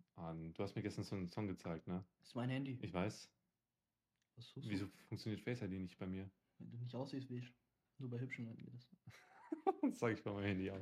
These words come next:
Speaker 2: Ähm, ich hab voll viele Benachrichtigungen noch, ha? Was geht jetzt ab?
Speaker 1: Junge, wir haben einen Podcast.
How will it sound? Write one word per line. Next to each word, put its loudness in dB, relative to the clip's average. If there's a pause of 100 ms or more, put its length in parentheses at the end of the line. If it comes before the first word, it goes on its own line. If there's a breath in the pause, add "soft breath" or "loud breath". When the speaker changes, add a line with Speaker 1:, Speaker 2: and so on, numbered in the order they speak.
Speaker 2:
Ähm, 2
ich 0
hab -2
voll -2
viele 0
Benachrichtigungen 0
noch, -2
ha? 0
Was -8
geht -8
jetzt -4
ab? -6
Speaker 1:
Junge, 6
wir 6
haben 4
einen 0
Podcast. -2